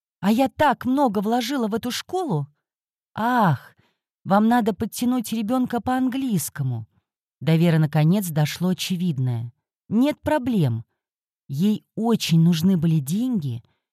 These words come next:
и новый ученик появился очень своевременно. «Когда вам удобно?» лепетала женщина в трубке. Вера хотела брякнуть, что совершенно свободна и может приехать хоть сейчас, но вовремя опомнилась.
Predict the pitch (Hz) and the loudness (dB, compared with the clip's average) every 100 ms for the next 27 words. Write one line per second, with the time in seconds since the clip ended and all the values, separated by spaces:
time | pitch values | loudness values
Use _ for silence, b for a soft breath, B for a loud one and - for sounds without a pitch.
0 | _ _ 196 208 247 208 190 - 196 226 | _ _ 4 4 4 0 0 0 0 0
1 | 277 - 190 175 247 240 - 196 226 - | -2 0 0 2 -2 -6 -4 -2 -2 -4
2 | 226 - 214 233 214 214 160 135 123 123 | -4 -4 -4 -4 -2 2 2 2 -2 -6
3 | - _ _ _ _ _ _ - 285 320 | -14 _ _ _ _ _ _ -6 -2 0
4 | 392 392 392 330 247 165 175 156 147 b | 0 -2 -6 0 2 4 2 0 -4 b
5 | _ - 185 196 202 190 175 214 269 - | _ -4 -2 0 2 2 2 0 -4 -4
6 | 226 226 - 196 147 - 123 120 - _ | -6 -6 -4 -4 -6 -8 -10 -10 -12 _
7 | _ _ _ _ - 156 185 175 180 180 | _ _ _ _ -2 2 2 2 0 2
8 | 170 151 180 175 - 165 - 175 - 170 | 0 2 2 0 0 -2 -2 -4 -2 -2
9 | 170 - 202 185 165 160 165 165 262 208 | -2 -2 0 0 0 0 0 0 -2 0
10 | 147 B B B B 180 202 208 185 175 | 0 B B B B 4 4 6 2 0
11 | 202 220 220 185 - 202 - 180 - 254 | 0 0 0 -4 -2 -4 -2 -6 -4 -4
12 | 269 - 202 185 233 233 240 240 240 - | -4 -2 0 0 -2 -2 -2 -2 -4 0
13 | 190 147 135 120 - - | 2 2 0 -2 -8 -16